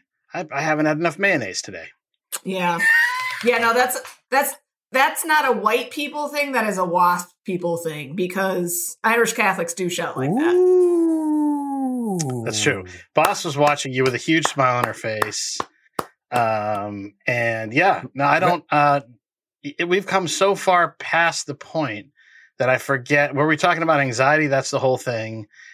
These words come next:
Speaker 1: And you're saying, "Focus on the issues,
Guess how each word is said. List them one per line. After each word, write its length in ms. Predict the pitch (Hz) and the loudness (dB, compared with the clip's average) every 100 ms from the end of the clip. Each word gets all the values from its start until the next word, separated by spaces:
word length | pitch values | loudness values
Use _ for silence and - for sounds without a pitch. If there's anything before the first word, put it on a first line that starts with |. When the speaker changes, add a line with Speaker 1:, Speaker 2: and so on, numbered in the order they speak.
| _ | _
Speaker 1:
And 120 | 123 | -2
you're 100 | 127 | 0
saying, 280 | 127 135 120 | 2 0 0
"Focus 540 | - 147 160 170 160 156 | 0 2 2 0 0 2
on 540 | 147 143 143 143 139 | 4 4 4 0 -2
the 220 | 139 143 | -4 -4
issues, 800 | 120 113 - 117 113 113 113 113 | -2 -2 -2 -4 -6 -6 -6 -8